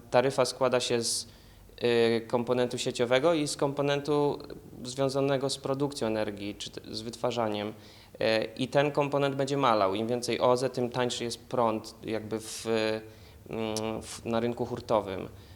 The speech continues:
Y, bo wia-, wiatraki, słońce są dużo tańsze niż produkcja prądu z węgla i z gazu. Więc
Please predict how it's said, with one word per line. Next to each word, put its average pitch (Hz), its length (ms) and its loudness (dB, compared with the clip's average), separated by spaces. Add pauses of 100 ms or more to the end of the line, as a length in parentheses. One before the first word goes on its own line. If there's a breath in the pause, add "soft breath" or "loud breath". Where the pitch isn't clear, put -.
(180 loud breath)
Y, 101 60 -2
bo 107 140 -2
wia-, 113 220 0
wiatraki, 123 420 0
słońce 120 300 -2
są 120 120 -2
dużo 117 200 -2
tańsze 127 340 -2
niż 123 140 -4
produkcja 120 440 -6
prądu 117 320 -2
z 113 80 -6
węgla 113 320 0
i 113 60 0
z 110 80 -8
gazu. 101 400 -2 (540 loud breath)
Więc 117 440 2